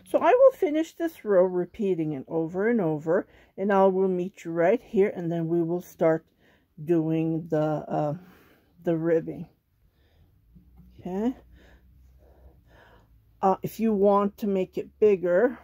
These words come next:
what you do is you do, uh, I don't know, three, four rows of just double crocheting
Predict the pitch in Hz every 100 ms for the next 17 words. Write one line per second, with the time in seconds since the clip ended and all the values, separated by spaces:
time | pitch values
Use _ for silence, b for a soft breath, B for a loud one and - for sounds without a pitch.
0 | - 202 - 226 196 185 196 190 175 196
1 | 233 _ b b b - 196 165 180 175
2 | 170 165 165 160 B - _ _ _ -
3 | 190 160 156 - - 185 185 - 185 185
4 | 180 170 165 180 190 - _ _ b b
5 | b b 196 - 190 - 180 165 175 -
6 | 190 185 - 185 185 202